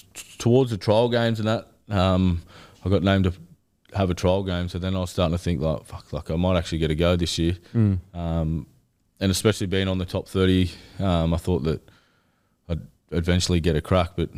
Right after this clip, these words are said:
Speaker 1: I didn't think it'd come as soon as it did.
Speaker 2: Yeah. Okay, so then obviously throughout the year, you,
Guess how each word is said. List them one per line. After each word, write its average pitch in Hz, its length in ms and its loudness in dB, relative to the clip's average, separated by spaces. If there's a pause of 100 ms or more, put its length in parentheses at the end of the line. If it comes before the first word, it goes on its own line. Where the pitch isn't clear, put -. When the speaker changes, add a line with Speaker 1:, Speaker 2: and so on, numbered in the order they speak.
(140)
Speaker 1:
I 90 60 -2
didn't 87 180 -2
think 82 140 0
it'd 80 140 -2
come 87 200 0
as 80 80 -2
soon 90 220 0
as 80 140 0
it 78 140 -4
did. 82 220 -2 (180)
Speaker 2:
Yeah. 90 240 2 (920)
Okay, 92 240 2
so 92 300 4 (1000)
then 123 360 4 (120)
obviously 107 600 4 (200)
throughout 113 360 4
the 101 80 0
year, 104 480 4 (220)
you, 104 460 4